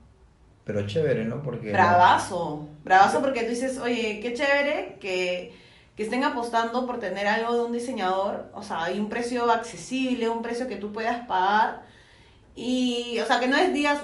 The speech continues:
Speaker 2: baratísimo, pero puedes pagarlo haciendo un esfuerzo y tener algo de un diseñador que te guste, ¿no? O sea, que tú hayas admir-, a-, admires y que no, o sea, que se te hace difícil, obviamente,
Speaker 1: Claro.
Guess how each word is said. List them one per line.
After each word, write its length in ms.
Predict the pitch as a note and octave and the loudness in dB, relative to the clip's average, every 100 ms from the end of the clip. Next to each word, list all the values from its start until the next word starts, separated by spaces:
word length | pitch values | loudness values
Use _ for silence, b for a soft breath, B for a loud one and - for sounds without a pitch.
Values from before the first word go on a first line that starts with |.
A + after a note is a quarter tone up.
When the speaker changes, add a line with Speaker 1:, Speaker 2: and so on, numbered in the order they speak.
| G#3 | 0
Speaker 2:
baratísimo, 840 | G3+ - - B3+ B3+ A#3+ A#3+ D4+ | 2 2 0 -2 0 2 4 2
pero 220 | A#3+ F3+ | 2 0
puedes 280 | - A#3 B3 | 2 2 4
pagarlo 640 | A#3+ G3 G3+ G#3 G#3+ G#3+ | 4 4 6 6 6 4
haciendo 280 | A#3 A3 G#3+ | -2 -2 -4
un 60 | G#3+ | -6
esfuerzo 500 | F#3 G3+ G#3 G#3 C4+ | -6 -4 -4 -2 -4
y 80 | A#3 | -4
tener 240 | A3+ A#3+ C4 | -6 -2 0
algo 240 | C#4 D4+ | 2 0
de 60 | D4+ | 0
un 60 | |
diseñador 360 | D4 D4 C4 B3+ | -2 -2 -4 -4
que 60 | - | -4
te 120 | B3 | -4
guste, 440 | D#4+ F4+ - F3 | -2 -4 -6 -6
¿no? 240 | E3+ F#3+ C4 | -4 -4 -4
O 20 | |
sea, 180 | B3+ F#3+ | -4 -6
que 100 | F#3 | -6
tú 460 | A3+ B3 B3+ A3+ F#3 | -2 0 0 0 0
hayas 260 | G3+ A3 | 0 0
admir-, 400 | A#3+ G3+ F#3 F#3 | -4 -6 -8 -8
a-, 240 | F3+ F3 - | -4 -4 -4
admires 680 | F3+ A3+ C4 A#3 C4+ - - | -6 -2 2 2 2 0 -8
y 140 | F#3 | -8
que 100 | F#3 | -6
no, 260 | F#3+ G#3+ A3 | -2 -2 -4
o 20 | |
sea, 220 | - F3 | -4 -6
que 60 | F#3 | -6
se 80 | F#3 | -8
te 60 | A3+ | -6
hace 140 | A#3+ | -4
difícil, 400 | G3 - F#3 F#3 | -6 -6 -6 -2
obviamente, 420 | F#3 F#3 F3+ G3+ | -2 -2 -4 -4
Speaker 1:
Claro. 240 | G3+ G2 | -2 -2